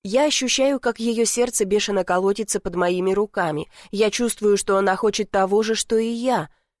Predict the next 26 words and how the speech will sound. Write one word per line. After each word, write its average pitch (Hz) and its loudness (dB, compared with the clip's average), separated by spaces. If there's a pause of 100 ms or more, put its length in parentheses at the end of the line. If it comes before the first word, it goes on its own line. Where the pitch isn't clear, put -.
(100)
но 175 -2
я 170 0
сейчас 165 -4
не 175 -2
могу 180 -2
доверять 156 -2
своим 160 -2
чувствам. - -6 (920)
Лисичка 233 0
внезапно 240 2
резко 269 0
переворачивается 233 0
на 254 0
спину, 180 0 (120)
смотрит 190 -2
на 190 2
меня 190 4
затуманенным 196 2
взглядом, 196 2
хватает 233 0
за 226 2
майку 285 0
и 277 -2
тянет 233 0
к - -8
себе. 196 0